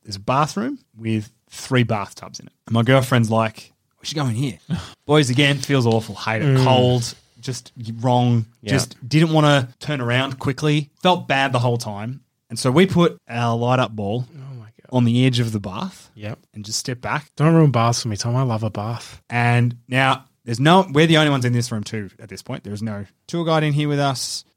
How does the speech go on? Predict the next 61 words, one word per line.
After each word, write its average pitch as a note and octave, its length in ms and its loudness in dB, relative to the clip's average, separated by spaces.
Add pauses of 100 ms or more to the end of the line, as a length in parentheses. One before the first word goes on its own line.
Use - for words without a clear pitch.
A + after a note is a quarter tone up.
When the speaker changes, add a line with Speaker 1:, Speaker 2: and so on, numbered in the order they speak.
Speaker 1:
Everyone C3 180 -2
else B2 140 -2
is A#2 40 -8
doing A#2+ 140 0
free. C3+ 260 -4
A C#3 60 4
lot D3+ 160 4
of D#3+ 40 -4
people D#3 200 2
are C3 40 0
down C#3 180 0
in B2+ 60 0
that B2 140 -4
pink D#3 240 -4
room D#3+ 220 2
'cause A#2+ 220 4
Speaker 2:
Right. A#2+ 80 -8
Speaker 1:
it's - 80 -8
spooky. D#3+ 480 2
Some D3 180 0
people C#3 160 0
have B2 80 0
gone B2 100 4
back - 100 -6
to A#2+ 80 -8
the A#2 60 -4
day C3 240 2
room C#3 160 2
to B2 60 -4
try B2 180 -2
to A#2+ 60 -2
get A#2 140 -8
ghosts A#2+ 240 -4
to - 60 -12
come A#2+ 80 -4
and A#2 100 -4
talk G#2+ 120 -8
to G#2 60 -12
the A#2+ 100 -4
object. B2+ 260 -2
Someone B2 200 -4
had A2 80 -4
gone A#2 120 -2
back A#2 140 -8
down A#2 180 -8
to G#2+ 60 -10
see A#2 80 -14
the G#2+ 140 -10
doctor. C#3 540 0 (480)
We're D#3+ 280 6
in C3+ 340 2 (100)
this A2+ 120 -10
bathroom F3 580 -2 (240)
and A2 460 -6 (300)
we're A2+ 80 -12
like, G#2+ 320 -10 (120)
"Is A2+ 120 -12
anybody B2 680 2
here D3 240 -4
with E3 160 4
us?" - 400 0